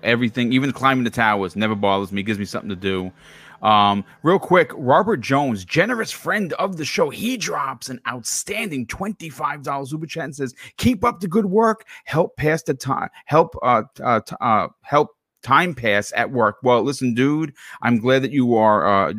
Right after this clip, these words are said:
uh, you know, that you're enjoying the show, and thank you for the generosity as always, my brother. Definitely appreciate that, Robert.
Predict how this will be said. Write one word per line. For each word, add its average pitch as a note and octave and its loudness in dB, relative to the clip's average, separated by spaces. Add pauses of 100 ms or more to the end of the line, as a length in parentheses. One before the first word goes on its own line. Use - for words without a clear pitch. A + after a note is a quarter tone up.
uh, F2+ -4
you G#2 -4
know, F#2+ -2
that - -8
you're A2 -2
enjoying A2 -2
the G2+ -2
show, A2 0
and G2 -4
thank A#2+ 0
you A2+ -2
for - -4
the G#2+ 0
generosity G2+ 0
as F#2+ 2
always, G#2 2 (320)
my G2+ 2
brother. G#2 2
Definitely G#2+ 0
appreciate G2 -2
that, F#2 -2
Robert. F#2 2